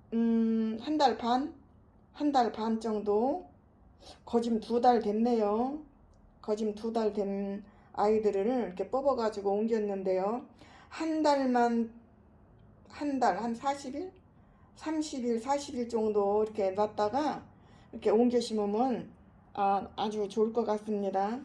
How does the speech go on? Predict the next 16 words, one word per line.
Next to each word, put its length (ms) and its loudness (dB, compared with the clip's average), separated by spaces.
저도 320 -2
늘 220 2
그렇게 320 0
해왔고요. 680 0
근데 220 -4
이번에는 720 -2
이렇게 200 -4
좀 220 -2
날짜를 520 2
좀 220 -4
걸려서 420 0
이렇게 200 -4
심었는데요. 880 -2
자, 220 -8
이렇게 200 -6
심었습니다. 1040 -4